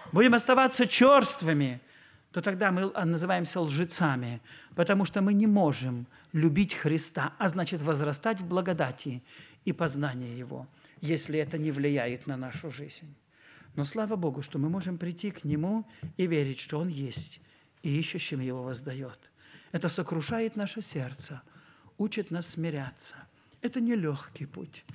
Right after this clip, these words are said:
Я уже сказал, это путь, на который очень тернистый, там очень много колючек. Но там иногда встречаются капельки крови, свидетельство, что Христос прошёл впереди нас и оставил нам свидетельство своего прощения.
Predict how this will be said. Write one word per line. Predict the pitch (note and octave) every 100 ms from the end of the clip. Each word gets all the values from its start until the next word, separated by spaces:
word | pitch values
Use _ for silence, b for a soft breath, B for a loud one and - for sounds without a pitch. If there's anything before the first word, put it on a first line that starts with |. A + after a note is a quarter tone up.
| B B B
Я | F#3 G#3
уже | F#3
сказал, | G3 - G#3 F#3 C#3+ C#3
это | - F3
путь, | - C#4+ -
на |
который | A3 G#3 A3 A3+
очень | D#4+ D#4+ C#4 B3+
тернистый, | A#3+ G3+ E3 C#3+ B3+
там | A3+
очень | D4+ D4+
много | B3+ A3+
колючек. | A3 F#3 D3+ D3 - _ B B B B B
Но | F3+
там | E3+ A3+
иногда | A3+ A3+ C#4+
встречаются | C#4 A3+ A3 B3 B3 A#3+
капельки | A3+ - C#4+ B3+ A3+ A#3+
крови, | - F3+ C#3 B2 C#3 C#3+ b b b b b
свидетельство, | _ - F3+ F#3 A3 A3+ -
что | G#3+ A3
Христос | F#3+ F#3 - E3
прошёл | - D#3 C#3+ A#3+
впереди | A#3 A3+ G3 G3+
нас | D#3 C3+ - - B B B B -
и | E3
оставил | D3 - E3+ E3 D#3+
нам | E3
свидетельство | D#3+ - D#3 D3+ D3 C#3 - D3+
своего | - D3
прощения. | C3+ C#3+ D3 - D#3+ B2 B2